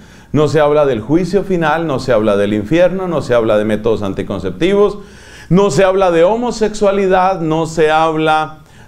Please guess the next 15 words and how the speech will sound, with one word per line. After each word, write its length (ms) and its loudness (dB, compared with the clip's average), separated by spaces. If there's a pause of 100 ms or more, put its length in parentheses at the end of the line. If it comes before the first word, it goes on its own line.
de, 760 0 (420)
no 280 2
se 200 -2
habla 280 0
de 200 0
estos 400 -4
temas 340 -2
que 120 -4
hemos 220 -2
comentado 580 -2
aquí, 240 -2
sobre 300 -2
todo 300 0
este 240 -4
tema 600 -4